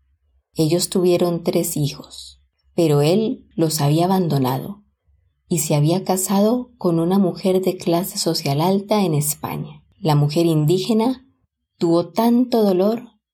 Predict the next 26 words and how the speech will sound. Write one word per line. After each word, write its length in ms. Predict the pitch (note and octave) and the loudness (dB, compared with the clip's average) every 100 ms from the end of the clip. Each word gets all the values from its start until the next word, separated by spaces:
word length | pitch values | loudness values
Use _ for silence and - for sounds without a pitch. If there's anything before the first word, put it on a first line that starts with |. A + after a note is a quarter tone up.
| _ _ _ _ | _ _ _ _
que 120 | - | 0
decidió 460 | F3 D#3 D3+ D#3+ E3+ | 2 2 0 0 2
matar 460 | F#3+ F#3 F#3 F3+ F#3 | 2 0 0 0 0
a 80 | |
sus 280 | F#3+ D#3+ - | -2 -4 -2
hijos, 540 | E3+ D3+ D3+ - - - _ - | -2 -2 -6 -12 -14 -18 _ -6
ahogándolos 920 | - C#3+ C#3 D3+ D3+ D#3+ E3 D#3 D#3 | 0 0 2 0 0 0 0 0 -2
en 100 | C#3 | -2
el 180 | C3 D3 | -2 -4
río. 420 | - - - _ _ _ | -10 -10 -12 _ _ _
Sin 200 | - E3 | -4 0
embargo, 680 | C#3+ D#3 D3+ D#3+ E3+ G3 - - _ - | 0 0 2 2 0 -2 -4 -12 _ -4
esta 300 | E3+ - F#3 | -4 0 0
mujer 400 | F#3 - F3+ G3 | 0 0 -2 0
se 160 | - | -2
arrepintió 580 | F#3 E3+ D#3+ D3+ D3+ F3 | 0 0 0 -2 0 0
de 160 | E3+ E3+ | 0 0
sus 240 | D#3 - | -4 -2
actos 640 | E3 E3 - A3 B3 - _ _ _ _ _ _ - | -2 -4 -6 -6 -6 -10 _ _ _ _ _ _ -8
y 140 | E3 | -6
se 180 | - D3+ | 0 2
dice 640 | D#3+ F#3+ - G#3 A#3+ - _ _ _ _ - | 2 0 0 -2 -2 -6 _ _ _ _ -8
que 120 | D#3+ | -4
en 120 | D#3 | -2
noches 400 | D#3+ E3+ G3+ G3 | -2 -2 -2 -2
oscuras, 920 | D3 - - - D3 C#3+ G#3+ - - | -2 -4 -6 -4 -2 0 -4 -8 -16